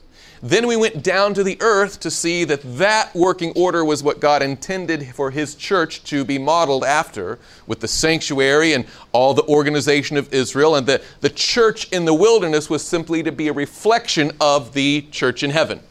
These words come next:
Okay? So we went from heaven to the Old Testament. Now we're gonna go to the ministry of Jesus. We're looking at this continuous thread of personal ministries.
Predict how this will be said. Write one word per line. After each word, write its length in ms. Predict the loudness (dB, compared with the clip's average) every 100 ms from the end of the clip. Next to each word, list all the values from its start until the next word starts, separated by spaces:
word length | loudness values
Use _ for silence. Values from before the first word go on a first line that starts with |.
| -20 -20 -20 _ _
Okay? 260 | -4 -2 -4 -10 -20 _ _ -20 -20 -4
So 140 | 2
we 80 | 4
went 180 | 2 2
from 160 | 0
heaven 460 | 2 0 2 0 -4 -12 -20 _ -8
to 100 | -2
the 160 | -2 2
Old 340 | 2 2 0
Testament. 680 | -2 -2 -2 -4 -4 -6 -12 -20 -20 -20 -20 _
Now 320 | -4 0 2 2
we're 100 | 2
gonna 180 | 0
go 160 | 2 2
to 120 | 2
the 100 | -4
ministry 500 | -2 -2 -4 -2 -2
of 140 | -2 -6
Jesus. 560 | -6 -4 -4 -6 -6
We're 120 | -4 -2
looking 420 | -2 -2 -4 -4
at 140 | -4
this 160 | -4 -6
continuous 800 | -10 -12 -8 -8 -4 -4 -4 -8
thread 640 | -4 2 2 2 0 -6 -10 _ _
of 300 | 0 0 -4
personal 480 | -6 -6 -4 -6 -4
ministries. 720 | -2 -2 -4 -10 -18 -18 -20